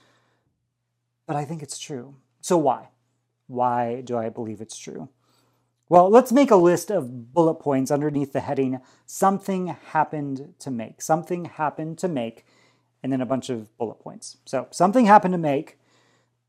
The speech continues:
first century Jews who largely believed in one general bodily resurrection for all people at the end of time.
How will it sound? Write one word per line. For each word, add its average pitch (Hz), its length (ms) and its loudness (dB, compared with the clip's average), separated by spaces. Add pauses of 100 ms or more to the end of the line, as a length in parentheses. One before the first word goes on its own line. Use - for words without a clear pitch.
(420)
first 214 220 4
century 190 420 0
Jews 135 600 -4 (180)
who 190 180 4
largely 214 800 4
believed 175 600 4
in 151 360 -4
one 202 460 2 (360)
general 190 580 2
bodily 196 720 2
resurrection 175 720 0
for 156 240 -2 (120)
all 214 220 8
people 220 340 0
at 180 80 -2
the 175 80 0
end 165 100 -2
of 185 80 -8
time. 117 360 -6